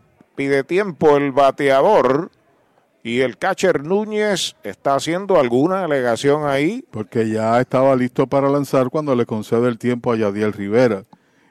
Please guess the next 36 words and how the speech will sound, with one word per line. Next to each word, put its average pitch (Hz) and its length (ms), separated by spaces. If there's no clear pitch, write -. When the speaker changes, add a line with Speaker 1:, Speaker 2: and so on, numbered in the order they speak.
Speaker 2:
Y 98 80
allá 101 260
fue 123 160
Rafi 127 340
Chávez 131 640
y 107 160
es-, 101 140
mirábamos 110 500
a 131 60
través 117 260
de 120 100
binoculares 120 760
el 104 160
gesto. 120 340
Y 107 80
es 113 80
que 143 180
él 151 120
menea 131 420
la 160 100
cabeza 139 400
dos 135 160
veces 135 280
mientras 113 340
busca 117 240
la 127 120
señal, 123 360
pero 117 200
no 120 60
estaba 143 220
en 143 80
la 117 100
pausa, 127 460
no 110 100
se 135 120
explica. 131 500